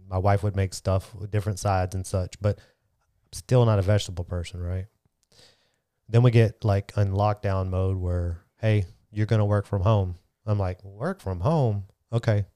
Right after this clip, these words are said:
cool. I'll work from home." And then it started making,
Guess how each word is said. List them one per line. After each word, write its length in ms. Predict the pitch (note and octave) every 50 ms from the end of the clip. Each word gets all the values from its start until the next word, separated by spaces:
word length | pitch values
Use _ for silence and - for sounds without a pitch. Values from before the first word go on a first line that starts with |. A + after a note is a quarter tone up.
| _ _ _ _ _ -
cool. 260 | - A2+ G#2 F#2 E2+ -
I'll 100 | A2+ A2
work 140 | A2 A#2 G#2+
from 140 | - A2+ F#2+
home." 260 | G2+ G#2+ G2 F2+ E2+ - - _ _ _ _ _ _ _ _ _ _ _ _ _ _ _ _ _ _ _ _ -
And 180 | A2 A2+ A2
then 100 | A#2 A#2+ B2+
it 120 | C3 -
started 440 | - - B2+ B2 B2 A#2 A#2 A2 G#2+
making, 480 | A2 A2+ A2 - A2 G#2 G2+ G2 F#2